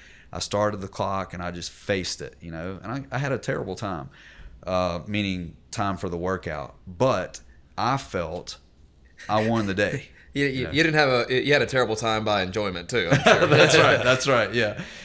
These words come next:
Speaker 1: Uh, there were other people in the building that I'm sure could just, I couldn't get the music to work, which is another problem.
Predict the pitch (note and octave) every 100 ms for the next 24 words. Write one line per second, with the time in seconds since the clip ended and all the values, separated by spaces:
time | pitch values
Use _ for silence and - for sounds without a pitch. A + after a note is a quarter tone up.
0 | - - A2 G#2 A#2 A2 - A#2+ A2+ A2
1 | A#2 - G#2 G2 G2+ F#2 G2 G2 F#2 F2+
2 | F2+ F2+ - F#2+ F2+ F2 F2 - - -
3 | - - G#2+ - D3 A#2+ G2+ F#2+ G#2 G2
4 | F2 F#2 F2 F2 F2 F2 - F2 F2 F2
5 | E2+ F2 E2+ E2